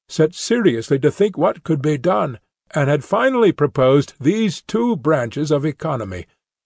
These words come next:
to cut off some unnecessary charities,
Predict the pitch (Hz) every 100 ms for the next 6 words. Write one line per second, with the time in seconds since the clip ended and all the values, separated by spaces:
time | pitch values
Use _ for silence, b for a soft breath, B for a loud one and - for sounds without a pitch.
0 | - 139 - - 139 139 190 - 139 127
1 | - 135 117 135 120 117 107 107 - 165
2 | 139 143 208 151